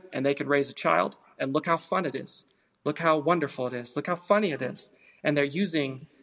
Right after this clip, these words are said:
like I said before, that sugar cookie of humor and music to make it so pleasurable that the message that is not, uh, is not honest, is not true, and is not long-term sustainable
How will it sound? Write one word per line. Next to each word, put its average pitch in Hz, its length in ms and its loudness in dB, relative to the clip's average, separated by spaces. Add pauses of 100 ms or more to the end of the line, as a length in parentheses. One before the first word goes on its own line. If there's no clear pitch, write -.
(100)
like 143 180 2
I 143 60 2
said 147 160 0
before, 143 300 2
that 131 160 2
sugar 160 280 2
cookie 139 360 -4
of - 160 -4
humor 147 400 -2
and 127 180 -6
music 139 540 -4 (420)
to 151 100 -2
make 151 220 0
it - 100 -8
so 170 680 2
pleasurable 139 840 0 (300)
that 151 140 -2
the 139 80 2
message 135 720 -2 (260)
that 139 180 2 (140)
is 202 160 4
not, 170 320 2 (540)
uh, 123 1040 0 (100)
is 156 140 2
not 131 180 4
honest, 175 440 0 (200)
is 139 140 0
not 135 180 2
true, 185 440 -2 (260)
and 143 160 0
is 170 160 2
not 156 200 4
long-term 170 680 4
sustainable 147 760 0